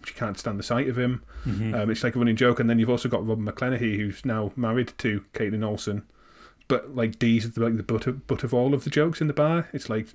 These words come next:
Speaker 1: sweet Dee, she's always known, she gets called a bird. She looks like a
Speaker 2: Yeah,
Speaker 1: bird,
Speaker 2: she
Speaker 1: apparently,
Speaker 2: looks
Speaker 1: which
Speaker 2: like
Speaker 1: they
Speaker 2: a bird.
Speaker 1: find hilarious.
Speaker 2: Yeah.
Speaker 1: Um, God damn it, Dee.
Speaker 2: Yeah.
Speaker 1: Like, they, they constantly make jokes about how awful she looks and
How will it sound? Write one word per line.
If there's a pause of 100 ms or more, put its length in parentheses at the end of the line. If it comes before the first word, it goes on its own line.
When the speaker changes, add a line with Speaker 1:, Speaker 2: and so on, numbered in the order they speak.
Speaker 1:
sweet
Dee,
she's
always
known,
she
gets
called
a
bird. (320)
She
looks
like
a
Speaker 2:
Yeah,
Speaker 1:
bird,
Speaker 2:
she
Speaker 1:
apparently,
Speaker 2:
looks
Speaker 1:
which
Speaker 2:
like
Speaker 1:
they
Speaker 2:
a
bird.
Speaker 1:
find
hilarious. (320)
Speaker 2:
Yeah. (120)
Speaker 1:
Um,
God
damn
it,
Dee. (1900)
Speaker 2:
Yeah.
Speaker 1:
Like,
they,
they
constantly
make
jokes
about
how
awful
she
looks
and